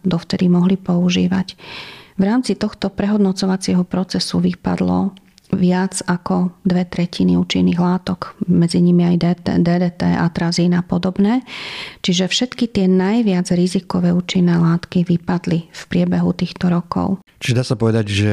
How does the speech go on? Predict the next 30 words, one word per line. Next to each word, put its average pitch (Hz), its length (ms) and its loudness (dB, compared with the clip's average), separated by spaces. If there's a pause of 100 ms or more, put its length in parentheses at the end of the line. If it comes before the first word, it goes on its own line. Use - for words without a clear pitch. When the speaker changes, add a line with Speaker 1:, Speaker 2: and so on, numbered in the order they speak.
(160)
Speaker 2:
oproti 107 400 -2
tomu 107 320 0
obdobiu 107 400 0
pred 101 160 -2
vstupom 107 400 -2
Európskej 101 480 0
únie, 117 400 2
e, 107 160 0
pred 101 240 -2
vstupom 107 240 -2
Slovenska 104 320 -2
do 101 80 2
Európskej 104 400 -2
únie 110 240 2
sa - 80 -2
to 104 160 -2
riziko, 104 560 0 (400)
e, 101 160 0 (720)
po - 80 -2
tom 104 160 -2
vstupe 101 320 -2
znížilo 90 560 0
práve 92 320 -2
takýmto, 90 560 -2
práve 92 320 -2
tými 98 240 0
pravidlami 90 480 2
európskymi? 95 480 -2 (300)
Speaker 1:
Určite 226 640 -2
áno, 180 480 2